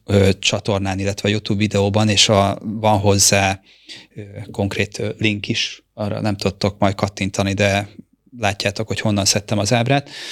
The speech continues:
Itt például azt látjuk, hogy mennyire a menstruációs ciklusban mennyire vagyunk agyilag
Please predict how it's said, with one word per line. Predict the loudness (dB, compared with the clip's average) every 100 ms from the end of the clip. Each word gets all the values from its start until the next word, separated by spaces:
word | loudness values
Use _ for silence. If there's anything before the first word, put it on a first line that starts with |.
| -14 -16 -10
Itt | -10 0
például | 2 4 2
azt | 0
látjuk, | 2 0 0 -2
hogy | 0
mennyire | 0 0 2 2 2 2 0 -6 _ _ -10
a | -2
menstruációs | 2 2 4 2 2 -2 0 -2 -4 -2
ciklusban | 0 0 0 0 2 2 2 -4
mennyire | -4 0 2 4
vagyunk | 2 2 0
agyilag | -2 -4 -4 -4 -6